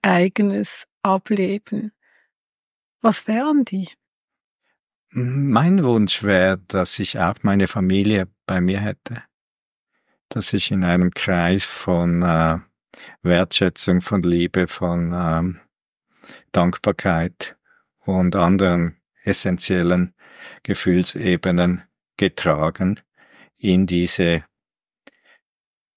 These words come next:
Speaker 2: nicht bekannte Erfahrung hineingehen könnte. Und das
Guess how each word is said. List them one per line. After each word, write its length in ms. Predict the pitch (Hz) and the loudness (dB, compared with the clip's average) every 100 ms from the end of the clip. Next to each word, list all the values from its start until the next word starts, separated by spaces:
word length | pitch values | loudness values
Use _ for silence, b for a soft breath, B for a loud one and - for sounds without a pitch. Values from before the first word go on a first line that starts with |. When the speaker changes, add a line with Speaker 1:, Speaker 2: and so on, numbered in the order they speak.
| _ | _
Speaker 2:
nicht 480 | 101 110 - - - | 2 4 4 0 -2
bekannte 540 | 107 - 98 95 - | -2 0 0 0 2
Erfahrung 560 | 95 82 92 85 90 90 | 2 2 0 0 0 0
hineingehen 760 | 95 80 80 87 87 87 90 | 0 -2 -2 -4 -6 -6 -6
könnte. 560 | - 87 82 - 95 101 _ _ _ _ _ _ _ _ _ _ _ _ _ | -10 -12 -12 -14 -14 -16 _ _ _ _ _ _ _ _ _ _ _ _ _
Und 760 | 180 104 90 90 87 - - - _ _ - | -4 2 4 4 2 0 -10 -10 _ _ -2
das 320 | 90 - | -2 -2